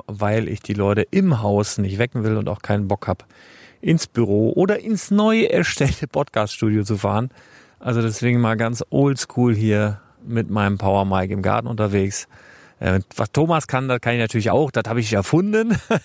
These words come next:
Also ein bisschen hier Natur für euch, auch mal, es sei gesagt, nahezu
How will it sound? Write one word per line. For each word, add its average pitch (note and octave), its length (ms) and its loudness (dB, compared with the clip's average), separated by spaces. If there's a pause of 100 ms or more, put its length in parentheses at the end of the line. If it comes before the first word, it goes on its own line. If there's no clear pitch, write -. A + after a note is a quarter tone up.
(1000)
Also D3+ 400 0
ein B2 60 -8
bisschen E3 420 0
hier D3 220 2
Natur C3+ 340 0
für F#3+ 140 0
euch, D3+ 400 2
auch D3 180 2
mal, C3+ 400 2
es - 140 -4
sei B2 160 2
gesagt, A#2 520 -2 (540)
nahezu C#3 760 -2